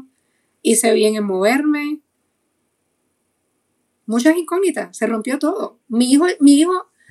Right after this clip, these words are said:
tú sabes cuando tú tienes una, una pieza de cerámica y cae al suelo y se quiebra. Tú la puedes reparar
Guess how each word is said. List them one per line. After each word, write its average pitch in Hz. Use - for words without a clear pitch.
tú 349
sabes 403
cuando 320
tú 311
tienes 330
una, 320
una 302
pieza 294
de 262
cerámica 247
y 214
cae 240
al 254
suelo 247
y 240
se 240
quiebra. -
Tú 294
la 349
puedes 359
reparar 285